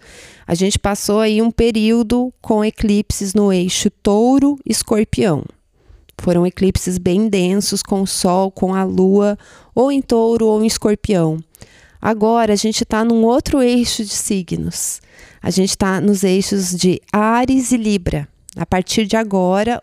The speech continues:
os eclipses estão acontecendo em Áries e em Libra. Então, a gente vai ter,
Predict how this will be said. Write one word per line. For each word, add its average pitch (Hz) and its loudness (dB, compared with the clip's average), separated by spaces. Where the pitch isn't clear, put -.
os 202 -4
eclipses 214 0
estão 214 -2
acontecendo 190 -2
em 175 0
Áries 202 0
e 208 2
em 208 2
Libra. 165 -2
Então, 180 -2
a 180 0
gente 185 -4
vai 190 -2
ter, 190 0